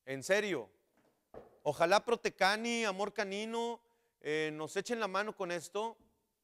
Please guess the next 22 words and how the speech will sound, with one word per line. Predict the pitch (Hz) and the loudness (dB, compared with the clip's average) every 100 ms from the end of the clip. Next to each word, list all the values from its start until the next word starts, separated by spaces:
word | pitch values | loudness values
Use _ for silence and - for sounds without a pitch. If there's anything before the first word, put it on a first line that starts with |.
| _ _ _ _ _ - | _ _ _ _ _ -4
y | 185 | -2
si | 175 190 | 4 4
hay | |
necesidad | 214 226 220 - 170 202 | 4 0 -2 -2 2 4
de | 208 | 4
ir | 185 214 | 2 0
con | - 202 180 | -2 -2 0
ellos | 196 196 - | 0 -2 -4
a | 160 | -8
poner | - 147 180 | -8 -6 -4
denuncia, | 185 196 190 165 | -4 -6 0 2
vamos. | 151 143 101 - - _ _ _ _ _ _ _ _ _ _ _ _ | 2 0 -8 -18 -20 _ _ _ _ _ _ _ _ _ _ _ _
Porque | 151 151 - 196 | -2 -2 0 0
esto | 220 - 202 | 0 0 2
es | 202 - | 0 -2
increíble, | 196 175 151 135 123 120 | -8 -6 -2 -2 -4 -4
esto | 185 - | -4 -4
es | 226 | -8
inconcebible. | 190 160 147 123 120 117 | -8 -8 -10 -10 -16 -12
Esto | 170 180 269 | -6 -4 -4
pasó, | 202 165 180 165 | -2 0 2 2
¿eh? | 175 | 0